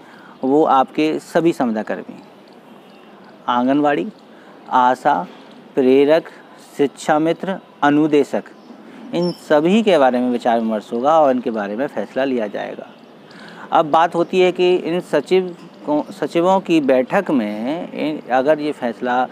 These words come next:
शिक्षा मित्रों के बारे में लेते हैं या अनुदेशकों के बारे में लेते हैं, क्योंकि इतने सारे के, संविदा कर्मी हैं, सबके बारे में फैसला अचानक तो नहीं लिया जाएगा।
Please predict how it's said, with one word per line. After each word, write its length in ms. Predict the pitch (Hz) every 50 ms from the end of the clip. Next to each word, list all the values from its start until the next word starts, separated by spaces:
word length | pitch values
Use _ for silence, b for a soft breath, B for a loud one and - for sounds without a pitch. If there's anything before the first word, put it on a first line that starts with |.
| B B B B B B -
शिक्षा 300 | 143 - - - 160 160
मित्रों 280 | 156 147 - 139 131
के 60 | 127
बारे 220 | 127 123 123 117 117
में 280 | 117 117 120 120 117
लेते 380 | 117 117 135 156 156 - 147 127
हैं 500 | 107 104 107 107 110 117 - - - B B B B B -
या 240 | 123 127 127 127 120
अनुदेशकों 720 | - - 123 139 139 147 147 156 165 - 170 160 160 156
के 80 | 151 151
बारे 200 | 139 131 131 127
में 100 | 127 123
लेते 240 | 117 117 113 -
हैं, 100 | 156 160
क्योंकि 200 | - 175 170 185
इतने 300 | 175 151 - - 175 196
सारे 300 | 185 - 180 165 165 175
के, 360 | 170 - 160 151 151 151 143 131 131 131 -
संविदा 340 | - - 151 147 151 160 160
कर्मी 320 | 156 160 147 151 151 147
हैं, 140 | 139 147 160
सबके 320 | 147 - 143 131 - 151 143
बारे 220 | 139 135 135 147
में 80 | 147 139
फैसला 480 | - 139 123 - - 143 135 131 123
अचानक 380 | 120 - 131 123 123 131 139 127
तो 100 | - 135
नहीं 160 | 131 147 151
लिया 160 | 151 147 139
जाएगा। 340 | 131 127 120 123 139 -